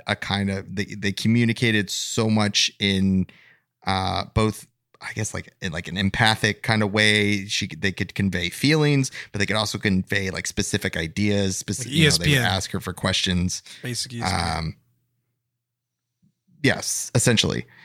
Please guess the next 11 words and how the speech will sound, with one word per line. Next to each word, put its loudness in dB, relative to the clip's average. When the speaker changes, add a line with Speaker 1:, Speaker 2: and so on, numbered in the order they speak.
Speaker 1:
So, 4
uh, -2
what 4
they 6
ask 4
her 4
for, 4
<laughs> 4
they 4
asked 6
her 4